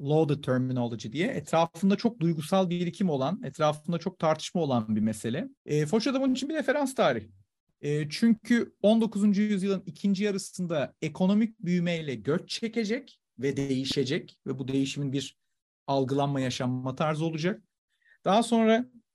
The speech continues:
Balkan Savaşı'nın gelişiyle başlayan bir sarmal var. Ben ona şiddet sarmalı, e, diyorum. Büyük bir dönüşüm, imparatorluktan ulus devlete geçiş. Orada da bu sefer gönüllü göç değil, zorunlu göç, e,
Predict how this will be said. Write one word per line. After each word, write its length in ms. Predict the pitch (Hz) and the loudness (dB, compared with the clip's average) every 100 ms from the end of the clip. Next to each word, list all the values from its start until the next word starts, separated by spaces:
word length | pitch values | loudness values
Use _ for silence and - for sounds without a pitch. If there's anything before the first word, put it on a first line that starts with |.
| _ - | _ 0
Balkan 340 | 156 165 208 | 2 4 2
Savaşı'nın 580 | 202 208 190 190 202 190 | 2 2 0 0 0 0
gelişiyle 500 | 175 180 175 196 175 | 2 -2 -2 -4 -2
başlayan 520 | 156 165 - 175 175 | -2 -4 -8 -4 -4
bir 200 | 160 151 151 | -4 -8 -12
sarmal 600 | - 147 143 175 185 165 | -2 0 2 2 2 2
var. 180 | 165 170 | 0 0
Ben 80 | 147 | -2
ona 240 | 139 131 | -2 -6
şiddet 460 | - 143 135 151 - | -8 -6 -2 -4 -2
sarmalı, 480 | 147 127 120 120 120 117 | 0 2 0 -2 -6 -4
e, 300 | 113 110 107 104 | 0 0 -4 -4
diyorum. 300 | 117 120 165 | 0 2 2
Büyük 200 | 147 147 | 0 -2
bir 140 | 123 113 | -2 0
dönüşüm, 420 | 120 120 170 165 | -2 -2 -4 -4
imparatorluktan 680 | 135 131 123 127 - 123 120 | -4 -2 -2 -4 -4 -4 -4
ulus 200 | 113 - | -4 -4
devlete 340 | 113 110 120 | -4 -4 -6
geçiş. 280 | 131 240 - | -6 -4 0
Orada 260 | 196 214 226 | 2 4 2
da 100 | 214 | 0
bu 40 | |
sefer 420 | 214 220 233 254 - _ _ _ _ _ _ _ _ | -2 0 2 0 -2 _ _ _ _ _ _ _ _
gönüllü 380 | - 165 202 214 | -2 2 4 4
göç 280 | 220 226 - | 2 0 -2
değil, 180 | 254 269 - | -4 -6 -6
zorunlu 340 | 190 190 226 240 | -2 2 2 2
göç, 380 | 208 - - - _ _ - | 2 0 -10 -18 _ _ -10
e, 380 | 123 120 120 | -8 -6 -6